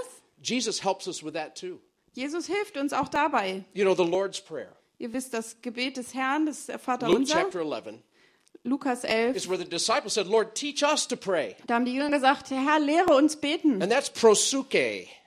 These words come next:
Speaker 2: Und das ist
Speaker 1: That's
Speaker 2: dieses
Speaker 1: face-to-face communion.
Speaker 2: Wort Prosuke, dieses
Speaker 1: Or teach
Speaker 2: von
Speaker 1: us to
Speaker 2: Angesicht zu Angesicht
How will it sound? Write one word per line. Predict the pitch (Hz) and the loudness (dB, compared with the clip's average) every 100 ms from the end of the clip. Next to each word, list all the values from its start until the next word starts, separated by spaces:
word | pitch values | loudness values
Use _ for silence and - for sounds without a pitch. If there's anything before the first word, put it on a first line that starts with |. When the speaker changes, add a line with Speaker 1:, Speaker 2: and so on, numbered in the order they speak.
| _ _ | _ _
Speaker 2:
Und | 226 | -4
das | 233 262 | 0 0
ist | 277 | 0
Speaker 1:
That's | 277 220 - | 0 2 0
Speaker 2:
dieses | |
Speaker 1:
face-to-face | - 247 233 - 208 - 214 196 - | 0 2 2 0 -8 -6 -4 -2 -6
communion. | 190 190 190 175 | -8 -10 -8 2
Speaker 2:
Wort | 240 240 | 2 2
Prosuke, | - 262 254 - 302 359 359 | 0 -2 0 -4 -4 -2 -4
dieses | 311 254 247 190 | -4 -4 -6 -6
Speaker 1:
Or | 165 | -8
teach | - 302 | -8 -4
Speaker 2:
von | 269 | -2
Speaker 1:
us | |
to | 240 247 330 330 | 0 2 2 2
Speaker 2:
Angesicht | 214 269 269 | 0 -2 -6
zu | - | -6
Angesicht | 247 269 240 269 | -4 -4 -6 -10